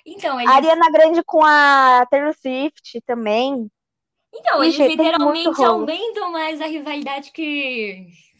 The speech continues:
Speaker 1: que já tem.
Speaker 2: Demais,
Speaker 1: É
Speaker 2: cara.
Speaker 1: ridículo.
Speaker 2: E o pior é que na época eu achava, assim, uma super fofoca, entendeu?
Speaker 1: <laughs> O que é
Speaker 2: Não tinha nem,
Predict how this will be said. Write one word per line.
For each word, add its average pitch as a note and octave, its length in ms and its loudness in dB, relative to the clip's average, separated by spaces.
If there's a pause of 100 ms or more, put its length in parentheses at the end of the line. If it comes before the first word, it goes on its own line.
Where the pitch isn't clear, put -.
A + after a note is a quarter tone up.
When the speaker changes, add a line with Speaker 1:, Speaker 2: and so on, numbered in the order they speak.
(200)
Speaker 1:
que C#4 120 -18
já D4+ 140 -8
tem. A3+ 580 -4
Speaker 2:
Demais, E4 920 -2
Speaker 1:
É D4+ 80 -10
Speaker 2:
cara. C4 360 0
Speaker 1:
ridículo. A3 600 -14 (100)
Speaker 2:
E D#4 80 -6
o D#4+ 60 -4
pior D#4+ 180 2
é E4+ 60 2
que - 120 -8
na G4 180 0
época D4+ 260 0
eu D4 40 4
achava, D4+ 280 -2
assim, E4 200 -8
uma D4 180 -2
super D#4+ 280 -4
fofoca, E4+ 480 -2
entendeu? A#3+ 400 -16 (460)
Speaker 1:
<laughs> D#4 1200 -10 (760)
O C4+ 100 -14
que C#4+ 100 -10
é C#4+ 80 -4
Speaker 2:
Não D#4+ 40 -10
tinha F4 120 -12
nem, B3+ 60 -6